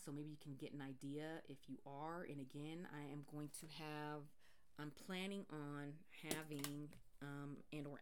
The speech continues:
asking Tracy Otsuka, who is the, uh, she has the website, not the website, the, um, the,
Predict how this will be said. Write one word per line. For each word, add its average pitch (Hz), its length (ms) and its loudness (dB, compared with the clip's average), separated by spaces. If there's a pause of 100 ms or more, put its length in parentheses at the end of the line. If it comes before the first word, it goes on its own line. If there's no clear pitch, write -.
asking 147 640 0 (440)
Tracy 151 800 0 (320)
Otsuka, 147 800 2 (300)
who 147 260 0
is 147 400 4 (180)
the, 139 760 2 (100)
uh, 131 140 -2
she - 200 -4 (100)
has 139 140 -2
the 131 100 -2
website, 139 840 -4 (160)
not 143 180 -2
the 117 60 -2
website, 113 440 -4
the, 143 300 0
um, 131 340 0 (1200)
the, 135 640 2